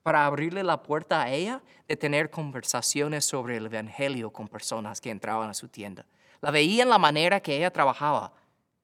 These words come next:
y eso abrió la puerta para que ella les compartiera sobre quién es Dios y sobre lo que Él ha hecho en su vida. Ella utilizó el trabajo para glorificar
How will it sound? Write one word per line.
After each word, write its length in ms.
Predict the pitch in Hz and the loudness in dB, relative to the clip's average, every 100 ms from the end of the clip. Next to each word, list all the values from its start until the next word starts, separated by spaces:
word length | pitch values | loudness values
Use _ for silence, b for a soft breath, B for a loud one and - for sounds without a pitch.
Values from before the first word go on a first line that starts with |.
| _ - | _ -4
y 160 | 147 | -2
eso 220 | 156 180 | 2 8
abrió 280 | 165 147 156 | 8 8 4
la 160 | 143 - | 2 0
puerta 300 | 147 147 - | -2 -2 -2
para 200 | 135 123 | -2 -2
que 120 | 131 | 0
ella 140 | 135 | 0
les 140 | 139 - | 0 -6
compartiera 720 | 127 113 113 117 120 123 117 b b b b | -10 -8 -8 -6 -4 -4 -6 b b b b
sobre 320 | - 143 127 | -4 -2 -2
quién 220 | - 139 123 | -4 -4 -2
es 200 | 113 120 | -6 -8
Dios 400 | 107 101 - - | -12 -12 -14 -10
y 60 | |
sobre 320 | - 123 127 - | -10 -8 -10 -8
lo 140 | 143 120 | -6 -4
que 140 | 123 | -2
Él 100 | 127 | 0
ha 160 | 120 117 | 0 -2
hecho 320 | 127 - 123 b b | -4 -8 -14 b b
en 100 | 127 | -10
su 200 | 117 117 | -8 -8
vida. 380 | 110 113 101 95 _ - | -8 -8 -10 -14 _ -2
Ella 320 | 170 214 202 | 2 4 4
utilizó 640 | 202 175 185 143 147 170 160 | 0 -6 -4 -2 0 4 4
el 100 | 151 | 4
trabajo 480 | 139 147 156 180 | 4 4 4 -4
para 200 | - 123 | -4 -6
glorificar 920 | 113 117 117 - 113 - 123 131 147 | -6 -8 -10 -14 -14 -6 -2 -2 -4